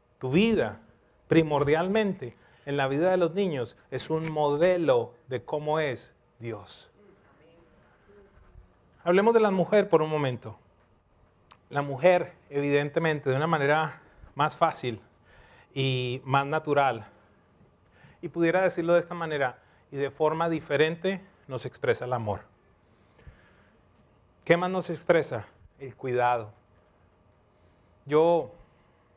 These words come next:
les soy honesto, a veces yo me siento como mal. ¿Por qué razón? Porque quizás mi hija, mi hija se cae y se golpea, y mi mamá, <laughs> ay, mi amor, mi hija, mi, mi esposa, perdón, sale y,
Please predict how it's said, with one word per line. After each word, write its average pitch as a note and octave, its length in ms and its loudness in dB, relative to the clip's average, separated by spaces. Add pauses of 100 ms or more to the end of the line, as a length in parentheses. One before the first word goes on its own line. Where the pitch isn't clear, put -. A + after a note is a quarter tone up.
(800)
les D3 180 2
soy D3 160 -4
honesto, E3+ 320 -2
a C#3+ 40 4
veces C#3+ 200 -2
yo E3+ 100 0
me E3+ 80 -2
siento E3 320 -4
como C#3+ 220 -6
mal. D#3+ 340 0
¿Por B2+ 160 -10
qué C#3+ 120 -6
razón? E3 280 -2
Porque D#3+ 240 -10
quizás D#3 360 -2
mi G3 160 0
hija, F#3+ 380 0 (500)
mi D3+ 100 -2
hija E3+ 160 -2
se F3 180 -6
cae F3 220 2
y F#3+ 60 0
se F#3+ 100 0
golpea, E3 320 4
y F#3 60 0
mi F3+ 40 -8
mamá, E3+ 240 0
<laughs> - 40 -14
ay, F#4 420 4
mi E4+ 100 -10
amor, D#4 380 -8
mi F#3+ 200 -8
hija, F#3 180 -6
mi, E3+ 100 -10
mi E3 180 -16
esposa, E3 380 -4
perdón, D#3+ 240 -4
sale F3+ 280 2
y, F3+ 100 -6